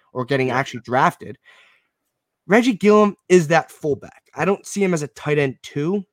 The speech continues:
Speaker 1: And I think we saw him last year a little tight end two, but the Bills probably don't wanna do that because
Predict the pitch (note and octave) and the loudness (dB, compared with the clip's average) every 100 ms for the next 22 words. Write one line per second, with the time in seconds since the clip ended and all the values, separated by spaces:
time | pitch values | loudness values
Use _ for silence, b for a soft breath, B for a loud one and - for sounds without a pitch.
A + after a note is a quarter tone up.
0 | _ _ _ _ D3+ E3 D#3+ F#3 D#3+ D#3 | _ _ _ _ -2 -2 0 -4 -6 -10
1 | D3 - F#3+ B3 F3+ D#3 - D#3 C3+ C3 | -8 0 2 2 0 -4 -6 -12 -12 -10
2 | F#3+ A3 A3 G#3 G#3 G#3 G3 D3+ C3+ F#3 | -6 -6 -4 -6 -6 -6 -10 -8 -8 -6
3 | F3+ - C#3+ - C#3 G#2+ B2+ A2+ A2 B2 | -6 -4 -4 -4 -8 -6 -10 -10 -10 -10
4 | A2+ B2 - A#2+ | -10 -12 -14 -14